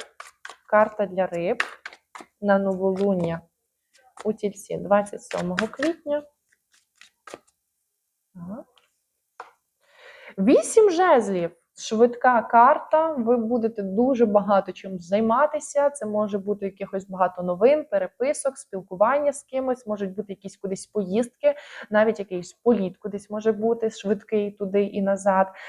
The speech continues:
Взагалі, це дуже класна, перспективна і швидка карта, яка дасть вам швидкі можливості. Так, ви будете мати одразу багато ресурсів. І при тому всьому тут потрібно, знаєте, фокусуватися на тому, що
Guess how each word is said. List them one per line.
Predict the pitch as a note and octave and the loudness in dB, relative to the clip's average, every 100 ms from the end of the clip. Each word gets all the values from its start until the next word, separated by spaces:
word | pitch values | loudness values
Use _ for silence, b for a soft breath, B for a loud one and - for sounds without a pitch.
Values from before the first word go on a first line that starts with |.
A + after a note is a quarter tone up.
| B G3+ | B -4
Взагалі, | G#3 G#3 A3+ C#4 A#4 | 0 2 2 6 4
це | A#4 G#3+ | 4 -2
дуже | C4 B3+ | -2 -4
класна, | - A#3 C#4 A3 - | -2 -2 -2 -8 -14
перспективна | - - _ - C4+ C#4+ - | -16 -16 _ -6 -4 -4 -8
і | G3 | -12
швидка | - - - G3+ G3+ | -12 -12 -2 -2 4
карта, | G3 G3+ - C#4 | 4 4 2 0
яка | A#3+ A3+ A#3 A3+ | 0 2 4 2
дасть | G3 G3+ A#3 B3+ - | 2 4 4 0 -6
вам | F#3+ G#3 B3 | -2 0 0
швидкі | A#3 F#3+ G3 _ - A#3+ | -6 -10 -10 _ -6 -2
можливості. | A#3+ A#3 C4+ F3+ - - E3 - B B | 0 2 2 2 -8 -18 -20 -20 B B
Так, | - A3 A#3 | -4 -4 -2
ви | G#3+ | -2
будете | A3+ A3+ A3+ | 0 -2 -2
мати | G3+ G#3 A#3+ A#3 | 0 0 0 -2
одразу | A#3 F#3 G#3 A#3 G3+ | 0 4 4 2 0
багато | G3+ G#3 G#3 | 2 2 0
ресурсів. | G3+ - - E3+ - F3+ - | -8 -10 -10 -10 -12 -16 -10
І | |
при | A3 - | -10 -10
тому | - C4 A#3 | -6 -2 -2
всьому | A3+ - D#4+ E4 | -4 -2 0 0
тут | A#3+ A3 | -4 -8
потрібно, | - B3+ B3 G#3+ | -6 -6 -2 -2
знаєте, | A3+ - - | -2 -4 -6
фокусуватися | - - - G#3 A#3 D4+ C#4 G#3+ | -18 -20 -12 0 2 2 0 -6
на | G#3+ | -4
тому, | A#3+ C4 | -4 -4
що | B3 G#3 | -2 -4